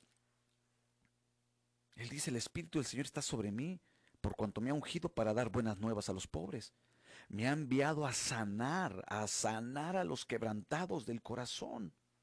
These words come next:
a poner libertad a los cautivos." Como el salmista David decía, "Sana mi alma", o "Saca mi alma de la cárcel". No decía, "Saca mi físico,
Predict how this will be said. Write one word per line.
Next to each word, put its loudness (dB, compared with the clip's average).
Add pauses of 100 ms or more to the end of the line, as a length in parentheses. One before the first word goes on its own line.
(540)
a 0
poner 4
libertad 2
a 4
los 2
cautivos." -2 (1500)
Como -4
el -2
salmista -2
David 0
decía, 0
"Sana 2
mi 0
alma", 0 (720)
o -4
"Saca 0
mi 0
alma 2
de 0
la 0
cárcel". -2 (560)
No -2
decía, 2
"Saca 2 (240)
mi -2
físico, -4